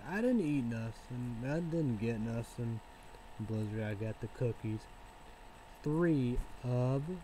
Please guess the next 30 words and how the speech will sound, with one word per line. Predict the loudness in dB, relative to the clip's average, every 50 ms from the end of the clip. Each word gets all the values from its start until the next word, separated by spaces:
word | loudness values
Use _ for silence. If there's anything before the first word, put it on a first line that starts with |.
| -10 -16 -16 -16 -16 -16 -16 -16 -16 -16 -16 -16 -16 -16 -16 -10 -4 0
sugar | 0 0 2 0 -2 -2 0 2
cookies, | 0 2 4 4 2 2 0 -2
white | -4 -2 -2 -2 -4
icing. | -4 -6 -8 -10 -12 -12 -14 -14 -14 -16 -16 -16 -14 -10 -6
And | -2 0
they're | 0 0 2 2 2 2
good. | 2 2 0 -2 -4 -8 -10 -12 -14 -14 -14 -16 -16 -14 -14 -14 -12 -10 -8
They're | -8 -8 -6
good. | -8 -8 -6 -6
I | -4 -2 0
put | 0 2
on | 2 2 0 0 -2 -6 -6
plate. | -6 -4 -4 -4 -6 -8 -8 -6 -2 -2 -2 -2 -4 -8 -10 -12 -12 -14 -14 -14 -16 -16 -16 -16 -16 -16 -16 -16 -16 -16 -16 -16 -16 -16 -14 -12 -10
Put | -10 -10 -10 -10 -8
sugar | -8 -6 -4 -2 0
on | 0 -2 -2 -4 -4
it, | -6 -6 -6 -8 -10 -12 -12 -10 -6 -2
hot | 0 0 0 0 0 -2
dog | -2 -2 -2 -2 -2
and | -2 -4 -4 -4 -6 -6 -8 -10 -10 -12 -10 -8 -6 -4
fresh. | -4 -4 -4 -4 -6 -8 -8 -10 -12 -12 -12 -12 -12 -12 -10 -6 -4
Gotta | -4 -2 -2
do | -2 -2 -2 -2 -2
the | -2 -4 -4
whole | -4 -4 -4
s-, | -6 -8 -10 -12 -14 -14 -14 -14 -12 -12 -12 -12 -12 -12 -12 -12 -12 -12 -10 -10
whole | -8 -8 -8 -8 -10
spaghetti. | -10 -10 -8 -6 -6 -6 -6 -6 -6
Gotta | -6 -6 -6 -6 -8 -8
do | -8 -8